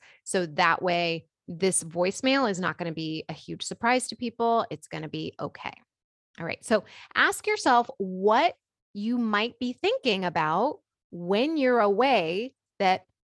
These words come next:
will distract you. There's a lot of things that can distract you if you let it when you're on vacation. So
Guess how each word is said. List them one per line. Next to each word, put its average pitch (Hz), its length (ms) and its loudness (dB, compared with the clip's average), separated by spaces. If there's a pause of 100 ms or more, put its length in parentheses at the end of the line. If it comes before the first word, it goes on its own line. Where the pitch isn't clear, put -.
will 175 240 -2
distract 165 600 -4
you. - 140 -6 (140)
There's 233 280 4
a 269 60 4
lot 262 280 6
of 330 100 2
things 175 460 -2
that - 160 -4
can 190 140 -4
distract 240 520 0
you 170 360 0
if 196 180 -4
you 196 160 -2
let 214 180 4
it 180 200 0
when 170 240 -8
you're 170 120 -4
on 170 140 -4
vacation. 170 560 -6
So 190 340 2